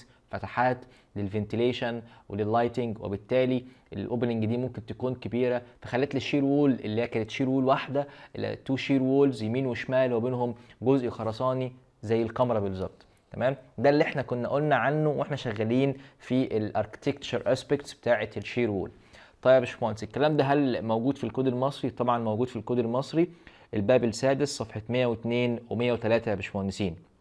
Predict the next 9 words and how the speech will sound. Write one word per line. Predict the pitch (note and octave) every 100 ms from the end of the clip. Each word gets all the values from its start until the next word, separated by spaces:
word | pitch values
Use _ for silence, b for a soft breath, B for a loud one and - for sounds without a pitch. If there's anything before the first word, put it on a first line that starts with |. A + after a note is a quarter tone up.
| _ _ _ _ - B B -
بيسمي | G2+ G#2+ C#3 D3
الكابلد | B2+ G#2 C3+ C#3 A#2
شير | - C#3
وول | C3+ C#3+ D3+
بحاجه | - - B2+
اسمها | B2 B2 B2+
حوائط | - A2+ B2 A2+ A2
القص | G2+ - A#2+ -
المزدوجه، | G#2+ G#2 G2 - B2 A#2 A#2